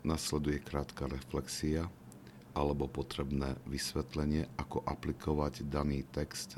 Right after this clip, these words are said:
na podmienky súčasného sveta. Po niekoľkých rokoch je možné vnímať dobré ovocie, ktoré toto štúdium, alebo skôr formácia svätými otcami priniesla.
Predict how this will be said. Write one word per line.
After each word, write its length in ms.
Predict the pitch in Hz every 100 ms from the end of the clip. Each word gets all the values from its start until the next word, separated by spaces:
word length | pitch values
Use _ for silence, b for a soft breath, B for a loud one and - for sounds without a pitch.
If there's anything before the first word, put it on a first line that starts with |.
| -
na 160 | 80
podmienky 800 | 69 76 69 76 71 67 - 73 - B B B B B B B
súčasného 720 | - - 90 - - 73 65 -
sveta. 400 | - - - 69 - - - - - - - - - - - - - B B B B B -
Po 80 | 95
niekoľkých 640 | 101 107 117 113 - 78
rokoch 560 | 76 82 78 73 - - - -
je 240 | 76 73 67
možné 480 | 92 90 87 - 76
vnímať 560 | - 82 80 78 76 82
dobré 240 | 80 78 76
ovocie, 560 | 67 65 67 - - 76 - - - B B B B B
ktoré 240 | - 82 73
toto 320 | - 92 95
štúdium, 800 | 90 - 73 67 67 67 67 65 -
alebo 400 | - 71 73 73
skôr 320 | - - 69 71
formácia 720 | - 80 78 76 - 76 67 65
svätými 560 | - 73 - 67 67
otcami 480 | - - - 76 69
priniesla. 640 | - 64 64 64 - -